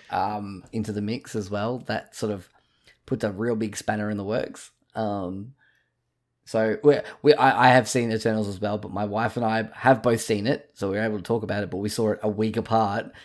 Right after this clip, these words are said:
separately. I went with some friends, and then she went by herself on a day off.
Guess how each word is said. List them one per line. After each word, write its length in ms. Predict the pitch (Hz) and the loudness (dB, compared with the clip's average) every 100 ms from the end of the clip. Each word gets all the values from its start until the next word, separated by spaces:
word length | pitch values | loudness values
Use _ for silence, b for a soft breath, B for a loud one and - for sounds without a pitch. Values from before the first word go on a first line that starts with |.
| B | B
separately. 760 | - - 123 127 - 98 107 156 | -6 2 2 2 -2 -4 -4 -4
I 120 | - 113 | 0 0
went 160 | 113 | 0
with 120 | 113 | -2
some 140 | 110 110 | -4 -4
friends, 420 | 113 101 104 107 | -4 -4 -6 -6
and 140 | - | -6
then 100 | 107 107 | -4 -2
she 140 | 120 | -2
went 160 | 113 110 | -2 -2
by 140 | 104 | -2
herself 340 | 101 113 104 | 0 0 0
on 80 | 104 | 0
a 60 | 107 | 0
day 200 | 101 98 | 0 -2
off. 360 | 95 117 139 | -2 -4 -4